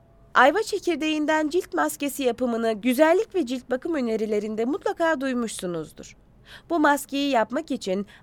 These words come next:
ayva çekirdeklerini suya atıp beklettiğimizde jelimsi bir madde ortaya çıktığını görürüz. Aslında o jelimsi madde ayva çekirdeğindeki müsilajın ortaya çıkmasıyla meydana gelir.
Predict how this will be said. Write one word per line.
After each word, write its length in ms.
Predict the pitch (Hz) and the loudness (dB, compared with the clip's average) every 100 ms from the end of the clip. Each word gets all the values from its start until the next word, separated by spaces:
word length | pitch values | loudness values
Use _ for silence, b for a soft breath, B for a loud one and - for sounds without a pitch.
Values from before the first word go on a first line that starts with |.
| - | 2
ayva 280 | 208 277 415 | 8 8 6
çekirdeklerini 840 | - - 330 277 277 277 269 294 | -4 -2 -2 -2 -4 -4 -2 -4
suya 300 | 285 240 277 | -2 -2 0
atıp 300 | 294 285 - | 0 -4 -4
beklettiğimizde 960 | 214 208 180 175 165 147 147 147 190 302 B B | -4 -2 -6 -6 -6 -6 -6 -4 -2 -2 B B
jelimsi 480 | 233 277 339 370 415 | -2 0 0 0 0
bir 140 | 359 | 2
madde 360 | 294 247 - 214 | 2 0 0 2
ortaya 300 | 185 185 160 | 2 0 -4
çıktığını 420 | - - 165 156 | -6 -6 -4 -4
görürüz. 480 | 156 156 147 147 - - - _ B B B | -2 -4 -4 -12 -16 -20 -20 _ B B B
Aslında 480 | 240 277 320 339 349 | 2 2 -2 -2 0
o 100 | 269 | 0
jelimsi 460 | 226 240 247 254 339 | 0 -2 -2 -4 -2
madde 420 | 233 185 214 180 | -2 -2 0 2
ayva 300 | 185 240 392 | 2 2 0
çekirdeğindeki 840 | 359 - 311 262 294 285 294 302 | -4 -4 -4 -2 -2 -2 -4 -2
müsilajın 480 | 254 208 208 226 330 | -4 -2 -2 -2 -2
ortaya 340 | 269 254 269 | -2 0 -2
çıkmasıyla 600 | 254 226 196 180 185 170 160 | -2 -4 -4 -4 -2 -2 0
meydana 400 | 160 156 156 147 | -2 -2 -4 -4
gelir. 420 | 151 151 156 | -6 -8 -10